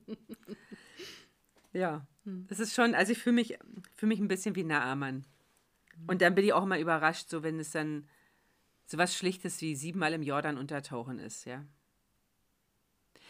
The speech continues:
Speaker 2: Also so, das, da, da bin ich, da hab ich so, das, das resoniert am meisten in mir, genau.
Speaker 1: Mhm. <laughs> In dem kleinsten und wahrscheinlich schmutzigsten Flüsschen im ganzen Orient, hab ich gelesen.
Speaker 2: Ja.
Speaker 1: Ja. Ja.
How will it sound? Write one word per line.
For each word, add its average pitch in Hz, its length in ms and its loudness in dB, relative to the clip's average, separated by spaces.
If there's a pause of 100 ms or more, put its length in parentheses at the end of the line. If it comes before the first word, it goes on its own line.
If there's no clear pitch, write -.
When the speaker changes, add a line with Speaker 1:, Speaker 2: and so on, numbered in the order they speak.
(160)
Speaker 2:
Also 175 180 0
so, 180 120 4
das, 190 200 4
da, 185 260 2
da 185 140 4
bin 185 120 -2
ich, 185 100 0
da 185 80 0
hab 170 80 2
ich 196 100 -6
so, 156 380 -2 (480)
das, 160 180 -10
das 156 340 -6
resoniert 151 360 -4
am 143 120 -4
meisten 135 320 -8
in 135 140 -8
mir, 143 240 -12 (320)
genau. 147 300 -12
Speaker 1:
Mhm. 156 160 -14 (600)
<laughs> 220 280 -6 (760)
In 156 80 -10
dem 170 200 -6
kleinsten 180 500 -8
und 170 140 -8
wahrscheinlich 175 380 -8
schmutzigsten - 680 -8
Flüsschen 196 520 -2
im 220 140 -2
ganzen 226 560 -4
Orient, 190 680 -2
hab 170 80 -6
ich 190 180 -6
gelesen. 175 300 -4
Speaker 2:
Ja. 165 180 -2 (420)
Speaker 1:
Ja. 196 280 -4 (720)
Ja. 208 260 -6